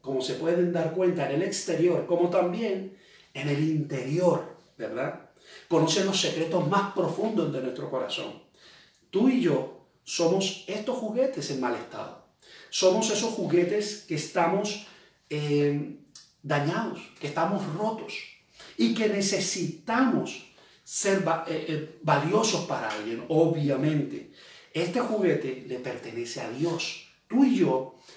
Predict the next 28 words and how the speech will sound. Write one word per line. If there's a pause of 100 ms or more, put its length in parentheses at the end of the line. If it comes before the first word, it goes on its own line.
(120)
le
pertenecemos (340)
a
Dios. (840)
Ahora, (340)
¿cómo
conocemos
que
Dios
nos
ama? (160)
Quiero
que
vayas
conmigo
al
libro
de
Romanos, (540)
capítulo
cinco,
versículo
ocho. (680)
Dice
así: (960)
"Mas
Dios
muestra